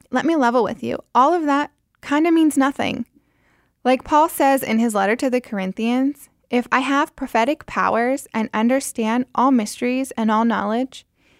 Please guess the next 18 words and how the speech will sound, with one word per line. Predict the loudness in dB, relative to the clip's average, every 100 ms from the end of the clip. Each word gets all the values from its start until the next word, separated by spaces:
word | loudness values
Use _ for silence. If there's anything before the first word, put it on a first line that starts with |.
| _ 0
and | 2
if | 4
I | 2
have | 2 0 2
all | 2 2
faith | 0 0 0 -4 _
so | -8 -2 0
as | -2 -6
to | -6 -2
remove | 0 0 0 0
mountains, | -2 -4 -2 -2 -2 -6 _ _ _ _
but | -6
have | 0 2
not | 2 2 2
love, | 0 0 -2 -8 -8
I | -2
am | 2 2
nothing. | 2 -2 -6 -6